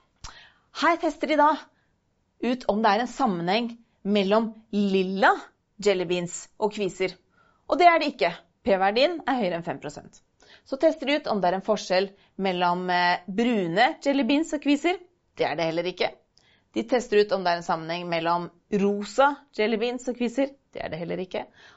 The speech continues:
Og så tester de blå, og så videre, og så videre. Og de tester tjue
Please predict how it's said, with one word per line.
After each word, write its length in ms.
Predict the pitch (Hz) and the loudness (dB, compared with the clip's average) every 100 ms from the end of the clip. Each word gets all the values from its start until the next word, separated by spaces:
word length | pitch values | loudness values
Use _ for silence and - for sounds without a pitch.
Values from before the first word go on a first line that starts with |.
| - | -16
Og 100 | 165 | -14
så 60 | 160 | -10
tester 320 | 180 - 185 | -10 -8 -8
de 80 | 175 - _ - | -10 -12 _ 0
blå, 220 | 285 302 311 - _ | 6 8 8 2 _
og 80 | 226 | -14
så 160 | 214 226 | -4 -2
videre, 460 | 247 254 190 240 269 - | 0 0 2 2 2 -4
og 80 | - | -18
så 160 | - 226 | -6 -2
videre. 380 | 226 180 220 254 - - | -2 0 -2 -2 -10 -6
Og 140 | - | -4
de 80 | 240 | -4
tester 460 | 240 302 - 247 247 | -2 -4 -2 -6 -6
tjue 560 | - - 285 180 151 | -10 -2 0 0 0